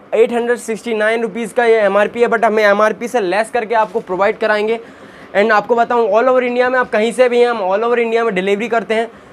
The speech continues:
Delivery हमारी हर एक, अ, all over इंडिया में कहीं पर भी हम आपको delivery करके देंगे।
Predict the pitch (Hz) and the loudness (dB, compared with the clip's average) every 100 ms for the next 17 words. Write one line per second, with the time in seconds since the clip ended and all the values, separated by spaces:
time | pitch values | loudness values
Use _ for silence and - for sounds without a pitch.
0 | - 143 160 208 233 247 254 214 220 226 | -20 -4 2 2 2 0 -2 -2 0 0
1 | 202 214 226 - - 185 185 185 185 220 | 0 0 0 -4 -6 0 2 2 2 2
2 | 240 220 226 233 233 196 226 247 240 233 | 4 4 2 -2 -4 -4 -4 -4 -6 -6
3 | 247 - 190 208 208 214 196 175 190 220 | -10 -12 -12 -6 -4 -2 -2 0 -2 -2
4 | 208 185 185 165 131 | -2 -2 -2 -4 -6